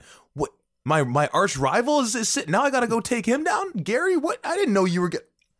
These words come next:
it's, it's like y-, you made it, as you were saying about, you make it out of the O U A, and you're like, "Oh, we did it. We did, oh,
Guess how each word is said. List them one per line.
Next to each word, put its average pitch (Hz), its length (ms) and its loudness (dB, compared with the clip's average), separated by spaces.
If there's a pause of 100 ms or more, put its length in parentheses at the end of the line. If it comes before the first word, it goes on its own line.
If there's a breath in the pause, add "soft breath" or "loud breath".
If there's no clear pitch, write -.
(140)
it's, - 220 -10 (240)
it's - 160 -14
like 98 200 -10
y-, 113 100 -14
you 120 140 0
made 135 220 2
it, 131 120 0
as 117 180 -2
you 131 60 -2
were 127 100 0
saying 127 240 -2
about, 104 140 -4
you 101 60 -6
make 120 180 -2
it 120 80 -2
out 117 100 0
of 110 60 -4
the 117 80 -2
O 113 60 0
U 117 200 -2
A, 135 100 0
and 127 80 -4
you're 120 80 -6
like, 113 160 -6
"Oh, 135 300 0
we 127 140 -4
did 143 260 2
it. 127 80 0
We 131 80 -4
did, 127 140 -4
oh, 135 240 0